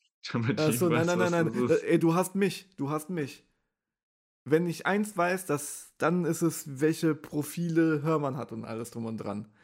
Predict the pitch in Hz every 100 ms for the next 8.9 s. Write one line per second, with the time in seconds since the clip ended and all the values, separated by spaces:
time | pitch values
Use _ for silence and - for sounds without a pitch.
0 | - 110 170 156 165 185 185 - - _
1 | - - 190 226 214 - 185 170 - 233
2 | 196 151 - - 147 147 139 160 175 156
3 | - 135 131 139 127 139 135 131 - 135
4 | 123 107 - - - - - - - 156
5 | 220 123 - _ - - _ _ - 330
6 | - 349 285 - 240 208 156 143 131 156
7 | 151 143 131 123 120 127 - - 208 -
8 | 151 160 156 - 165 170 165 165